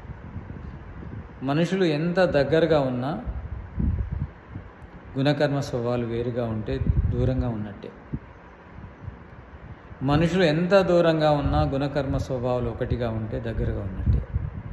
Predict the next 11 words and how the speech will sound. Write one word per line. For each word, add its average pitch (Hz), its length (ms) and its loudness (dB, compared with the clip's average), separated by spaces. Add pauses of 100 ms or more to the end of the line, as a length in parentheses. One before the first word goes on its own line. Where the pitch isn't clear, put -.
(2500)
సమాన 165 640 6
గుణకర్మ 165 520 4
స్వభావాల 160 560 4
వల్ల 143 520 2 (1040)
బంధం 143 480 4
దృఢమవుతుంది 135 640 0
కానీ 110 340 -6 (380)
దగ్గరగా 127 460 0
ఉండడం 117 360 -2
వల్ల 107 140 -4
కాదు. 95 340 -12